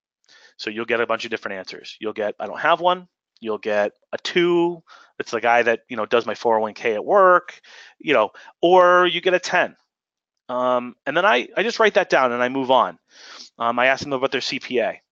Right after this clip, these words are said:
Again, same questions. "My dad does it," whatever. Um, or, "I need one," but you'll, you'll uncover some context.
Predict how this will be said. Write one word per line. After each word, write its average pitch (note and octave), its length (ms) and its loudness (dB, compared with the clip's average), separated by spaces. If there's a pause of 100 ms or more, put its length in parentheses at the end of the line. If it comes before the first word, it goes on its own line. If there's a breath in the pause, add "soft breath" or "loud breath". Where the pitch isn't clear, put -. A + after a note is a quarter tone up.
(120)
Again, G#2+ 260 -4
same C#3+ 280 -2
questions. A#2 720 -4
"My G2 80 -12
dad C#3 320 0
does C3+ 240 0
it," B2+ 200 -2 (520)
whatever. G#2+ 480 -4 (140)
Um, A2 440 0 (380 loud breath)
or, B2+ 560 4
"I A2+ 60 -4
need C3+ 200 -2
one," C#3 360 2 (420)
but C3 180 -8
you'll, C#3+ 140 -2
you'll D3 140 4
uncover C#3 280 -2
some C3 140 -12
context. B2 540 -2